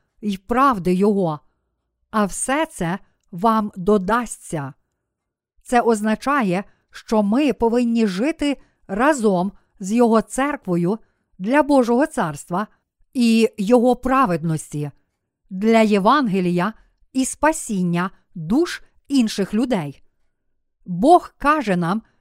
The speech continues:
жити для Євангелія води та духа. Це означає, що Бог дасть нам все,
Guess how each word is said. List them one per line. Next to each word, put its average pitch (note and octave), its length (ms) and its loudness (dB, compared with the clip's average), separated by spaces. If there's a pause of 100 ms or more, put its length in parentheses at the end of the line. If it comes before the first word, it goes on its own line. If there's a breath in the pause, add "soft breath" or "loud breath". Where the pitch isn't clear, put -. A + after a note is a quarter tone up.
(120)
жити G3+ 600 -4 (240)
для A3+ 220 0
Євангелія A#3+ 720 2
води A3 440 0
та D#4 220 -2
духа. C4+ 500 -4 (640)
Це A#3+ 200 2
означає, G#3 840 -2 (340)
що - 320 0
Бог A#3+ 460 0 (300)
дасть A3 480 -2
нам D#4 200 0
все, G3 400 -6